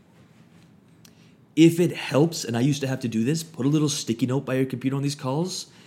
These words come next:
and if you're gonna be nice to yourself, just say, "Be quiet." If you're like me, you're gonna put, "Shut up."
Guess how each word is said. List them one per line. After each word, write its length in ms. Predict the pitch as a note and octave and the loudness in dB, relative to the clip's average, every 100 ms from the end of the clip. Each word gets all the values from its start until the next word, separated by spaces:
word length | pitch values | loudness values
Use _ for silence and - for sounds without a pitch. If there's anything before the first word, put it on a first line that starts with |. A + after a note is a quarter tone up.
| - - | -20 -2
and 280 | B2+ B2 A2+ | 0 2 0
if 140 | A#2 | -2
you're 120 | A2+ G#2+ | 0 0
gonna 160 | A2+ | 0
be 80 | G#2+ | 2
nice 240 | C#3 D#3+ D#3 | 4 4 2
to 60 | |
yourself, 340 | A#2 - G#2+ G#2+ | -2 0 -2 -2
just 160 | G#2+ | -6
say, 100 | A2 | -6
"Be 180 | G#2 G#2+ | -4 -6
quiet." 420 | - G#2+ A#2+ D#3+ D#3+ | -6 -4 -4 -4 -6
If 160 | A2+ | -4
you're 100 | B2+ | 0
like 240 | A2+ A2 C#3+ | 0 0 2
me, 120 | E3 | 2
you're 160 | A2+ | 2
gonna 160 | G#2+ G#2+ | -2 -6
put, 180 | - G2+ | -6 -6
"Shut 260 | - G#2 | -6 -6
up." 240 | A2 C#3+ | -6 -8